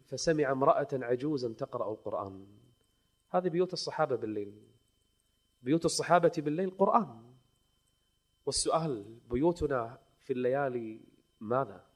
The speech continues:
بيتك بالليل ماذا؟ بيتك بعد العشاء ماذا؟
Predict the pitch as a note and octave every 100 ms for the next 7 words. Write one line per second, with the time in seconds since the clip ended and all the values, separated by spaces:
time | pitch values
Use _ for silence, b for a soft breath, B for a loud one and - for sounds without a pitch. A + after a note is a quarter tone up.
0 | _ _ _ _ _ _ _ _ _ _
1 | _ _ _ _ B2+ G#3+ G#3+ G#3 F3 D#3
2 | D3+ E3 C3+ B2 C#3 C3 F#2+ - _ _
3 | _ _ _ _ _ _ _ _ _ _
4 | _ _ - C#3+ G3+ G#3 F#3 F#3 F3 E3+
5 | E3+ G3 - C#3+ E3 A#2 -